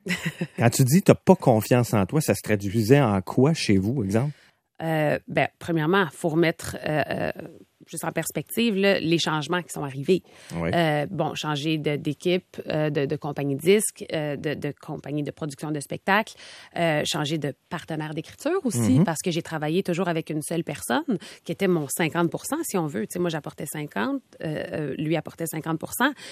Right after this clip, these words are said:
Speaker 1: Quand tu te retrouves un peu dans le vide, là, entre tout ça, puis que t'es pas retourné en studio encore,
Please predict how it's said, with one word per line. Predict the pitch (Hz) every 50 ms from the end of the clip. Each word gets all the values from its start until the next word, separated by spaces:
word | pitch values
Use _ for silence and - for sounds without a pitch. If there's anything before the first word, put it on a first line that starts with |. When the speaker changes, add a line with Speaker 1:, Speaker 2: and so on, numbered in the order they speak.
| - - - - - - _ _ _ -
Speaker 1:
Quand | - 254 277 294
tu | - - - - 196
te | 185
retrouves | 202 190 - - 320 320 269
un | 240 196
peu | - - 294
dans | 233 214 190
le | 185 170 165
vide, | 151 147 139 143 156 175 170 156 -
là, | - 147 160 - _ - - _ _ _ _ _ _
entre | - 220 240 269 294 277 233 - 196 180 214 180 -
tout | - - 185
ça, | - - - - 190 190 214 220 202 -
puis | - 202
que | - 208
t'es | - 196 190
pas | - - - 285
retourné | - - - 233 185 202 208 214 208
en | 190 175
studio | - - - 185 165 196 202 190
encore, | 175 165 160 - - 190 185 196 202 220 220 220